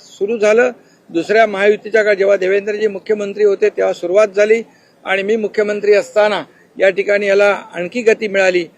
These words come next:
आता तिसऱ्या टप्प्यामध्ये देवेंद्रजींच्या काळात हा कम्प्लीट जो पोस्टल आहे तो पूर्ण मुंबईकरांना समर्पित होईल.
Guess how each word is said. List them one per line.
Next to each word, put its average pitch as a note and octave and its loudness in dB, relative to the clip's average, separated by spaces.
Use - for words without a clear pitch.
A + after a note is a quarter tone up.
आता A#3+ 2
तिसऱ्या A#3 2
टप्प्यामध्ये A#3 0
देवेंद्रजींच्या A3 -2
काळात G3+ 2
हा G#3+ 0
कम्प्लीट G#3+ 0
जो F#3+ 6
पोस्टल B3 2
आहे E3 2
तो A3 4
पूर्ण C4+ 0
मुंबईकरांना G3 0
समर्पित F#3+ -4
होईल. F#3 0